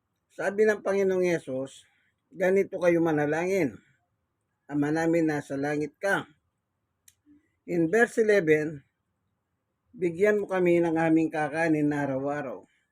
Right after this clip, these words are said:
Kaya ang provider po talagang pagkain ng tao, walang iba kundi ang Panginoon Diyos.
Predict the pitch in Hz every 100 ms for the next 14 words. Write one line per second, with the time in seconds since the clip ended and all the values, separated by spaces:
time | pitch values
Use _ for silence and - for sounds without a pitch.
0 | _ _ _ _ - 208 208 208 214 226
1 | 208 214 196 190 185 185 175 165 165 156
2 | 151 143 135 160 151 151 147 147 135 110
3 | 110 _ _ _ _ _ _ _ _ -
4 | 190 214 214 190 170 160 170 160 175 156
5 | 170 160 156 139 123 - - - -